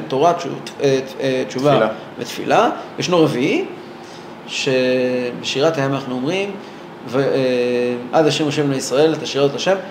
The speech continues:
Speaker 1: ויאמרו, השירה להשם, ויאמרו לאמור." השירה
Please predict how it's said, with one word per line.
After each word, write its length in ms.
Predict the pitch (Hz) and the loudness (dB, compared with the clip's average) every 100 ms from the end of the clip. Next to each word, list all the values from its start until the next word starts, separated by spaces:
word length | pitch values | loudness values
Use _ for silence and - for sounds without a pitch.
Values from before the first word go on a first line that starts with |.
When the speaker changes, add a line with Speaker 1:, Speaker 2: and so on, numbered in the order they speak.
| - - | -14 -4
Speaker 1:
ויאמרו, 400 | 123 139 139 - - - - - 139 | 2 4 4 2 0 -4 -4 -6 -2
השירה 380 | - 240 226 | 4 8 8
להשם, 520 | 180 135 135 196 247 294 311 - - - - | 8 6 4 4 6 4 0 -6 -14 -16 -2
ויאמרו 400 | 135 156 147 170 | 4 6 6 6
לאמור." 300 | 170 160 139 - - - - - - - - - - | 6 6 2 -2 -12 -16 -16 -16 -16 -16 -16 -16 -8
השירה 540 | - - 233 208 143 | 0 2 4 6 4